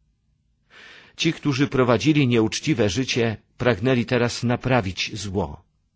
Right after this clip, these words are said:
Wszyscy, którzy znaleźli pokój w Chrystusie, chcieli, by także inni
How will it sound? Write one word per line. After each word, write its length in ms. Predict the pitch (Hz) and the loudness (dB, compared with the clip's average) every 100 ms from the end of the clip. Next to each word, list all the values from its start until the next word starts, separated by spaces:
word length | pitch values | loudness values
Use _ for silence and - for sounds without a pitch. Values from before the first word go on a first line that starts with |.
| _ - - | _ -20 -6
Wszyscy, 420 | - 156 - 139 | 0 0 0 -2
którzy 300 | - 139 127 | 0 0 0
znaleźli 520 | 110 123 139 110 120 | 2 2 2 0 -2
pokój 360 | - 143 139 117 | 2 2 2 -2
w 80 | - | -2
Chrystusie, 600 | 120 113 - 139 120 110 - - - | -6 -4 -2 0 0 0 -4 -20 -20
chcieli, 580 | - - 165 143 107 90 _ _ _ | -12 0 2 4 2 -2 _ _ _
by 260 | 98 120 110 | 0 0 2
także 400 | - 139 104 123 | 0 0 0 -2
inni 720 | - 165 165 95 85 80 | 0 2 2 2 -2 -6